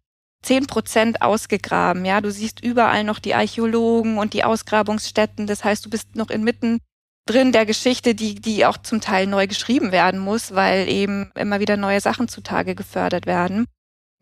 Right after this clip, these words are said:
Relativ nah bei Dadan gibt's noch Jabal Ikma.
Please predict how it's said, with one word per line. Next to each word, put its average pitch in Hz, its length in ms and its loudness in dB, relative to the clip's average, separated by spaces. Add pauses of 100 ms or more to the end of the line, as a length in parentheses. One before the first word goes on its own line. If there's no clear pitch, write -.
Relativ 202 460 0
nah 196 240 4
bei 202 160 4
Dadan 196 460 2
gibt's - 200 -6
noch 190 160 -4 (100)
Jabal 180 380 -2
Ikma. 214 460 0